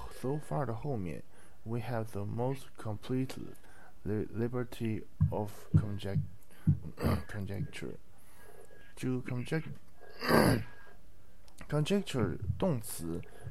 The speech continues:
指代，指的是猜想、假设、猜测。那么 liberty of conjecture 就是猜想的、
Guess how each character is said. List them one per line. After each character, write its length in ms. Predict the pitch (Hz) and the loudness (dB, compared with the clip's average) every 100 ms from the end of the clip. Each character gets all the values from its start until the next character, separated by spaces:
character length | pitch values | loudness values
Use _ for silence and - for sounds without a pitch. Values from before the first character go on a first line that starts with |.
| - | -6
指 140 | - 95 | -4 0
代， 200 | 117 80 | 0 0
指 200 | - 113 | -2 -2
的 140 | 104 110 | 0 0
是 300 | 113 107 - | 2 0 0
猜 260 | - 151 156 | -2 0 0
想、 260 | 147 95 - - | 0 -2 -4 -6
假 280 | - 92 55 | -4 -2 -2
设、 300 | 107 143 117 | -2 0 0
猜 260 | - 135 131 | -2 -2 -2
测。 240 | - 147 - - - - - - - - - | -2 -4 -4 -6 -8 -8 -6 -6 -6 -6 -2
那 100 | 165 | 2
么 360 | 165 156 143 - - - - | 6 6 4 0 -6 -6 0
liberty 460 | 151 196 240 208 208 | 4 6 6 4 2
of 240 | 135 131 | 2 0
conjecture 580 | 117 110 107 101 - 92 | -2 -2 0 -2 -2 -4
就 140 | 85 110 | -2 -4
是 360 | 107 87 78 55 | -4 -2 -2 -4
猜 320 | - - 143 143 | -8 -2 0 0
想 300 | - 90 - | 0 -4 -2
的、 260 | 87 76 | -2 -2